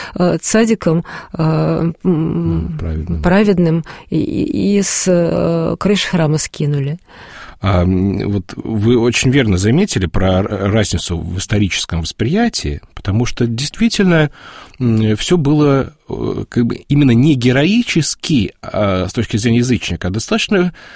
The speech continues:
Speaker 2: прозаично. Вот. Вы правильно сказали про неверие язычников, ну, по-, особенно культурных язычников, потому что, ну, не, особенно образованные язычники не могли, э, р-, разделять все эти, скажем так, дикие, э, дикие суеверия. Поэтому действительно это было частью,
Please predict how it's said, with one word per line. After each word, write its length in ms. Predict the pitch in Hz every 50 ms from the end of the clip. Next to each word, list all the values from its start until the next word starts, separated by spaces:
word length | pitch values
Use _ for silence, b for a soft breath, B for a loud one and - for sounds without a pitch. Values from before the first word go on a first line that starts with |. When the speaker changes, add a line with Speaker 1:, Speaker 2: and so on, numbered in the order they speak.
| B B B B -
Speaker 2:
прозаично. 840 | 147 147 139 147 165 175 156 120 95 82 - - - 71 65 95 - _ - -
Вот. 400 | 92 82 78 71 71 69 - 101
Вы 60 | 101
правильно 260 | - 208 214 196 156
сказали 400 | - - 135 131 151 151 117 98
про 260 | 82 - - 95 95
неверие 460 | 98 120 143 143 143 147 135 - 95
язычников, 640 | 120 156 180 254 247 - - 127 101 - 82 78 -
ну, 100 | 107 107
по-, 240 | - - 104 - 107
особенно 320 | 107 - - 143 135 127 117
культурных 640 | - 143 139 139 - 143 120 104 92 87 - -
язычников, 640 | 120 120 143 214 240 233 - - 110 90 - 80 76 -
потому 300 | - - 101 113 135 135
что, 220 | - - - 127
ну, 100 | 160 175 170
не, 280 | 143 127 - - - B B B B B B B B B
особенно 360 | - - - - 131 123 123
образованные 480 | 113 120 135 139 147 180 160 143 123
язычники 480 | 117 110 127 151 - - - 110 104 110
не 160 | 110 110 113
могли, 320 | 113 117 123 135 147 143 131
э, 100 | 98 92
р-, 560 | 92 92 92 92 92 95 104 98 98 95 95
разделять 400 | 101 101 98 110 107 135 131 -
все 200 | - - 120 120
эти, 220 | - - 98 92 85
скажем 280 | - - 85 82 82
так, 140 | 82 87 90
дикие, 960 | 87 117 127 113 - 98 85 85 85 87 85 85 82 80 80 80 85 90 87
э, 40 | 90
дикие 360 | 92 101 123 113 - 107 104
суеверия. 560 | 101 - - 123 123 117 107 85 73 - - -
Поэтому 200 | - 101 110 104
действительно 300 | 104 - 262 277 - 262
это 100 | 214 -
было 220 | 143 131 127 131 -
частью, 500 | - - 220 254 - - - 185 180